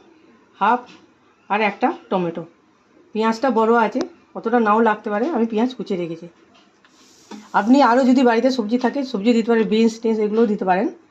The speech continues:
খেতে ভালো লাগবে। এবার আমি এটা তৈরি করব। গ্যাসে তাওয়া বসিয়ে দিচ্ছি, গ্যাস জ্বেলে দিয়েছি, তাওয়াটা গরম হতে দিচ্ছি মিডিয়ামে রেখে। এতে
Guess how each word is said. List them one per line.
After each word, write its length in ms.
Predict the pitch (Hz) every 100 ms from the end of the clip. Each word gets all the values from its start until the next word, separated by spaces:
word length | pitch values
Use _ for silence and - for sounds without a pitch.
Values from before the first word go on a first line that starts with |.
| _ _ _ _ _ _ _ _ _
খেতে 180 | 214 226
ভালো 140 | 214 196
লাগবে। 220 | 185 185 262 - _ _ _ _ _ - - _ _ _ _ 214
এবার 140 | 247 214
আমি 120 | 269 370
এটা 140 | 196 277 -
তৈরি 180 | 214 175
করব। 120 | 165 160 - _ _ _ _ _ _ _ _ _ _ _ _ -
গ্যাসে 200 | 226 262 262
তাওয়া 140 | 247 254
বসিয়ে 220 | 254 247
দিচ্ছি, 160 | 240 262 233
গ্যাস 140 | 220 214
জ্বেলে 160 | 220 214
দিয়েছি, 260 | 208 190 233 - _ _ _ _ _ _ _ _ _ _ _ _ _ _ _ _ _
তাওয়াটা 280 | 196 202 220 202
গরম 140 | 208 214
হতে 140 | 220 220
দিচ্ছি 200 | - - - - - - - -
মিডিয়ামে 340 | 208 202 214 202
রেখে। 160 | 196 254 - - - _ - - - - _ _ _ _ - _ - - _ _ - _ _ 1077 1077 1077 _ _ _ _ _ _ _ _ _ _ _ _ _ _ _ 220
এতে 180 | 202